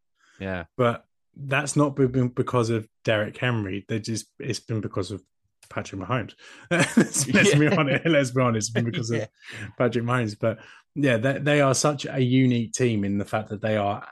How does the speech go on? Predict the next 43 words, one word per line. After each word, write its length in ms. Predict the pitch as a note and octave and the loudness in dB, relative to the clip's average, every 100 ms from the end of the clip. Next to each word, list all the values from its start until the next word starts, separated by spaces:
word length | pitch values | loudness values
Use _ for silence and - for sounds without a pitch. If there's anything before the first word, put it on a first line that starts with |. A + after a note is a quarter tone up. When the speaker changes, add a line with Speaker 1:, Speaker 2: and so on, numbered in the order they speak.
| - | -4
Speaker 2:
happy 280 | - A2+ A2+ | -4 -2 -4
to 160 | G#2 G#2+ | -4 -6
commit 360 | - G#2+ G#2+ - | -4 -4 -4 -6
to 120 | G#2+ | -6
the 100 | G#2+ | -4
run. 200 | A2+ G#2+ | -4 -2
And 200 | A#2 - - - | -4 -4 -12 -6
it 160 | D3+ C#3+ | -2 2
does 240 | D3+ C3+ | 2 2
help 240 | B2+ A#2 A2+ | -2 -4 -6
that 140 | A2 B2 _ _ - | -10 -14 _ _ -8
when 240 | B2+ B2+ | 0 2
he's 220 | A#2 A2 | 2 0
there, 240 | A#2+ A2 G2+ | 0 0 0
Ryan 280 | A2+ A2+ G2+ | 0 0 -2
Tannehill 520 | G#2+ G#2+ F#2+ G2+ G2+ | -4 -4 -4 -4 -4
is 80 | G2 | -4
one 180 | G#2+ G#2 | -4 -4
of 120 | G2 | -4
the 160 | G#2+ | -6
best 340 | G#2 G#2+ G2+ - | -4 -4 -4 -6
play 220 | G#2 G2 | -6 -6
action 420 | F2 - - F#2+ | -8 -10 -10 -8
passers 640 | F2+ F#2+ F#2 - F2+ F2+ - - | -6 -6 -6 -8 -10 -12 -16 -8
in 140 | G2 | -6
the 80 | F#2+ | -4
Speaker 1:
Mm. 60 | F#2 | -4
Speaker 2:
game. 240 | G#2 - - _ _ - _ _ - | -6 -10 -18 _ _ -20 _ _ -4
But 180 | A#2+ | -2
play 160 | - C3 | 0 -2
action's 360 | B2 A#2+ A#2+ A#2 | -2 -2 0 4
always 260 | B2 A#2 | 4 2
gonna 200 | A#2 A2 | 0 0
be 160 | G#2+ G#2+ A2+ B2 | 0 2 4 4
easy 240 | A2 G2 | 2 -2
for 200 | - G2+ | -4 -6
a 40 | F#2 | -4
quarterback 680 | A2 A2 G#2 - F2+ - - _ _ _ - | -2 -2 -4 -10 -12 -14 -20 _ _ _ -2
when 400 | G#2 G2+ G2 G2 | 0 0 -2 -4
teams 380 | A2+ A2 G#2+ | -2 0 0
are 180 | G#2 F#2+ | -2 -2
so 880 | - - - B2 B2+ C#3+ B2 G2+ G2 A#2 | -2 0 2 2 4 6 4 2 -2 -6
engaged 840 | A#2 G#2+ G2+ G#2 F#2+ F#2 F#2 - | -4 -2 0 0 0 -2 -4 -10